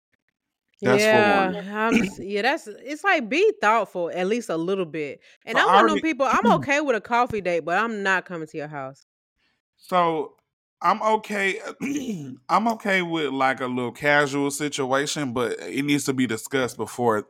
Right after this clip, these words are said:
Speaker 1: time.
Speaker 2: Yeah, for sure.
Speaker 1: So I got to his house, and he lived <clears throat> in a luxury apartment out here.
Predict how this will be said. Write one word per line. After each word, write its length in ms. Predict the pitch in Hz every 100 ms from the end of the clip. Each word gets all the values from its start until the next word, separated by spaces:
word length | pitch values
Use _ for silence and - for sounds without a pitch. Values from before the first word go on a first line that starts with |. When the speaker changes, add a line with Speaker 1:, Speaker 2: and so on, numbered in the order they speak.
| -
Speaker 1:
time. 360 | 113 - - - _ - - -
Speaker 2:
Yeah, 160 | 175
for 120 | 156 151
sure. 260 | 165 151
Speaker 1:
So 600 | 147 147 143 139 135 135 _ _ _ -
I 120 | 147
got 320 | 147 170 180
to 100 | 175
his 160 | 175 170
house, 720 | 160 139 135 135 135 - - _ _ _ _ _ _ _ -
and 680 | 139 143 135 135 131 127 123 _ _
he 260 | - 175
lived 600 | 170 151 156 156 156 139 -
<clears throat> 80 | -
in 840 | 302 330 330 302 208 180 170 143
a 60 | 135
luxury 420 | 123 143 151 151
apartment 540 | 147 160 123 110 101 -
out 220 | 117 110
here. 260 | 95 104